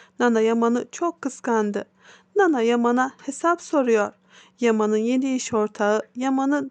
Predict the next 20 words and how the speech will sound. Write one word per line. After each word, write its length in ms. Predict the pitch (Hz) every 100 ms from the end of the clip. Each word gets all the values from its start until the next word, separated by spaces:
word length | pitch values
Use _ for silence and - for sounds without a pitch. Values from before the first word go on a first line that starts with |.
| -
birlikte 420 | 294 302 - 320
çalışmak 540 | - 269 269 302 277
için 240 | - 294 269
konaktan 600 | - 247 220 208 254 247
uzaklaştıracak. 1120 | 240 247 247 247 247 - 269 262 254 220 - _ _ _ _ -
Nana 260 | 233 220 208
Yaman'ın 460 | 208 208 208 202 208
otelde 480 | 240 - 262 262 262
rezervasyon 680 | 247 254 254 254 262 294
yaptığını 580 | 262 240 240 - 226 220
duyunca 480 | 269 277 262 277 269
her 300 | - 330 320
şeyi 280 | 294 - 262
yanlış 380 | 277 262 277 -
anlayacak. 600 | 240 220 214 202 196 - _ _ _ - _ 339
Nedim 440 | 349 359 359 311
Yaman'a 480 | 254 240 233 233 240
istifa 520 | 233 - 262 - 311
edeceğini 480 | 285 247 240 233 220
söyledi. 640 | - 254 226 214 214 214